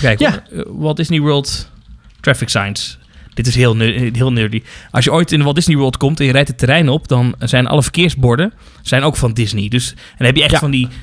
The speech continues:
Speaker 1: van die,
Speaker 2: <laughs>
Speaker 1: hoe heet dat, overheads of zo, van die, van die borden, zoals je die ook, eh, op de A zestien boven de snelweg ziet met, eh, Rotterdam, Amsterdam en die pijlen, weet je zo. Heb je daar ook, maar dan is het pijlen, Magic Kingdom,
Speaker 2: Ja.
Speaker 1: eh, Hollywood Studios. Je weet niet wat je ziet. Toen ik voor het eerst opreed, dacht ik,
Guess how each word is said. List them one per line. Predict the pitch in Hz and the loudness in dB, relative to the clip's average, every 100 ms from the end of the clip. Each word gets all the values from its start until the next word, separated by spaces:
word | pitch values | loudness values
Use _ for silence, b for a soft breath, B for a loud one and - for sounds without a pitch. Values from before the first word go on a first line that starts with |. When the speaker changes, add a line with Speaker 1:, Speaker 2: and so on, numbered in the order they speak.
| B | B
Speaker 1:
van | 165 - | 4 4
die, | 127 123 120 - | 2 -2 -4 -14
Speaker 2:
<laughs> | 127 - | -8 -2
Speaker 1:
hoe | 139 | 2
heet | 147 | 2
dat, | 143 120 | 0 0
overheads | 196 160 160 156 202 175 | 0 2 2 2 0 -4
of | |
zo, | - 170 | -2 -2
van | 160 156 | -2 -2
die, | 156 139 | -2 0
van | 151 | 0
die | 143 | 2
borden, | 127 180 160 | 2 2 2
zoals | 139 | 0
je | 127 | 0
die | 139 | -2
ook, | 143 - | -2 0
eh, | 147 | 0
op | 131 - | 0 0
de | |
A | 113 | 0
zestien | 120 139 - 135 | 2 2 2 0
boven | 127 123 | 0 -2
de | 120 | 0
snelweg | 143 143 - | 0 0 -2
ziet | 143 135 | -4 -4
met, | 127 | -2
eh, | 131 | 0
Rotterdam, | 135 139 135 | -2 0 -2
Amsterdam | 120 143 143 131 131 | 0 -2 -2 -2 0
en | 139 | -2
die | 127 | 0
pijlen, | 139 156 151 | 0 2 0
weet | 156 | 0
je | 139 | 0
zo. | 139 165 - B B | 2 0 -2 B B
Heb | B 160 | B 2
je | |
daar | 151 147 | 2 2
ook, | 175 | 0
maar | 135 | -2
dan | 143 151 | -2 0
is | |
het | 135 127 | -2 0
pijlen, | 151 143 139 139 | 0 0 0 0
Magic | 147 135 127 | 0 -2 -4
Kingdom, | 139 135 127 127 127 B B | -2 0 0 -2 -6 B B
Speaker 2:
Ja. | 156 160 | 0 2
Speaker 1:
eh, | 131 | 0
Hollywood | 127 151 143 - | 0 0 0 -2
Studios. | 151 139 139 | 0 2 2
Je | 156 | 2
weet | 190 | 2
niet | 285 | 0
wat | 262 | 0
je | 175 | 2
ziet. | 151 | 2
Toen | 160 | 2
ik | 202 | 0
voor | 185 | 0
het | 208 | 0
eerst | 214 190 | 0 0
opreed, | 214 202 190 | 2 2 2
dacht | 175 | 0
ik, | 185 - | -2 -4